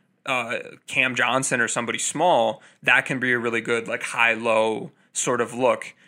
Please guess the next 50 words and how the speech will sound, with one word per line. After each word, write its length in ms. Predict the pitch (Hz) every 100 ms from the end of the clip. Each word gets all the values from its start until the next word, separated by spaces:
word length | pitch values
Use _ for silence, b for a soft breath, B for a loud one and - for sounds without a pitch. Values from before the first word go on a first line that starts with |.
| b
and 260 | 127 113 110
can 160 | 147
be 80 | 135
something 300 | 120 135 127
the 40 | 120
Lakers 240 | 113 123
try 260 | - - 120
to 80 | 117
do 160 | 120
where, 160 | 113 110 -
you 80 |
know, 120 | 131 -
pick 220 | - 165 -
whoever 260 | 175 175
you 140 | 165 147
want 380 | 143 139 -
to 100 | -
go 160 | 123 123
to 60 | 117
that 200 | 113 113
middle, 360 | 110 113 127 b b b b
draw 380 | 127 127 135 135
out 220 | 139 135
that 200 | 131 131
backline 500 | 117 123 - 127 123
middle 180 | 120 120
defender, 600 | 113 - 190 135 120 113 B B -
and 100 | 135
then 260 | 127 113 - -
pick 360 | 160 151 - _ -
whoever 340 | 143 143 139
you 100 | 139
wanna 180 | 135 127
post 320 | - 131 -
up 240 | 135 123 - _ b b
against 380 | 135 127 123 -
whichever 340 | 127 131 127
post 600 | 123 139 123 - - - -
backline 400 | - - 123 123
defender 260 | 117 127
you 100 | 117
wanna 120 | 110 110
post 240 | - -
up. 140 | -
So 100 | -
sometimes 460 | 135 202 226 220 147
Chris 180 | - 165
Paul's 200 | 185 131
back 220 | 127 123
there. 220 | 90 -